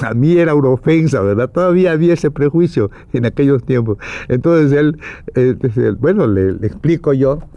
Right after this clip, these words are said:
y él dice: "Bueno, pues venía a ofender". Y ahí estaba la cosa. Esta de la faja es muy curioso porque de repente ahí se apuesta por todo, ¿no? Estos compañeros así son. De repente va uno a una taberna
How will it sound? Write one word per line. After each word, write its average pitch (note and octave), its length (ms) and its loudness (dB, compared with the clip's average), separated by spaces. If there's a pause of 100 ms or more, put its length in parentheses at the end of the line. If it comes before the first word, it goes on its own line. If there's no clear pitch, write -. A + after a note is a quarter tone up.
(200)
y G#2 80 0
él A2+ 80 2
dice: A2+ 240 0
"Bueno, A2+ 320 -2
pues G2 240 -10
venía G#2+ 320 -2
a D3+ 40 0
ofender". A2 340 -4 (260)
Y B2 60 0
ahí E3 120 4
estaba G3 300 0
la D#3+ 120 0
cosa. D3+ 300 -2 (340)
Esta G#3+ 280 0
de F3 120 2
la D3 120 0
faja F3 300 -2
es D#3 40 2
muy E3 160 2
curioso D3+ 420 2
porque C3 340 0
de C#3 100 2
repente C#3+ 440 0
ahí C#3+ 120 2
se C#3+ 100 0
apuesta C3+ 440 -2
por G#2+ 240 -4
todo, F2+ 320 -2
¿no? A#2 200 -4 (800)
Estos A#2+ 480 -4
compañeros A#2 480 -2
así G#2+ 200 -6
son. A#2 560 -2 (400)
De G#2 80 0
repente C#3 340 -2
va C3 120 2
uno C#3 200 2
a B2 40 2
una A#2+ 340 0
taberna B2 680 -2